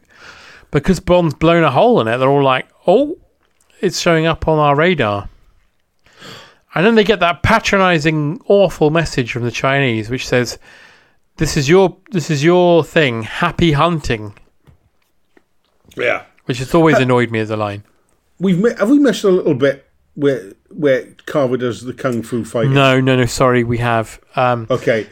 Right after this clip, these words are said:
Speaker 1: H-, Wei Lin's brought before Carver.
Speaker 2: 'Cause somehow there was, as bad as he's been all the way through, this might be his worst moment.
Speaker 1: It's the worst thing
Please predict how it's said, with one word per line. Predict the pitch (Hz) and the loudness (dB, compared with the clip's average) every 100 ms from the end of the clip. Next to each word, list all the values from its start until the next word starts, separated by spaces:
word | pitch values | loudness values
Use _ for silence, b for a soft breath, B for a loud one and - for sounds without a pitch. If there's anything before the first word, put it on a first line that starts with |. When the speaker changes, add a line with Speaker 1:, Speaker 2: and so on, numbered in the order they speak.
| - | -4
Speaker 1:
H-, | 349 | -2
Wei | 180 185 185 | 2 4 4
Lin's | 185 139 | 4 4
brought | 175 180 | 2 2
before | 147 156 | 2 0
Carver. | - 147 131 117 113 101 - _ - | 2 2 2 2 -2 -2 -10 _ -4
Speaker 2:
'Cause | 170 | 0
somehow | - 208 175 165 | 2 2 2 0
there | 143 151 | 2 2
was, | 139 165 - - | 2 -2 -10 -4
as | 151 | -4
bad | 151 165 170 | 0 0 0
as | |
he's | 165 135 | -2 -2
been | 156 | 0
all | 147 | 0
the | 135 | 0
way | 131 | -2
through, | 139 107 | -2 -4
this | 117 135 | -6 -6
might | 120 120 117 | -4 -4 -4
be | 117 | -6
his | 92 | -4
worst | 110 107 110 | -6 -6 -6
moment. | 104 95 95 170 | -8 -8 -4 -2
Speaker 1:
It's | 165 - | -2 -2
the | 151 | 0
worst | 143 165 147 - | 2 2 0 -2
thing | - 143 131 | 0 0 0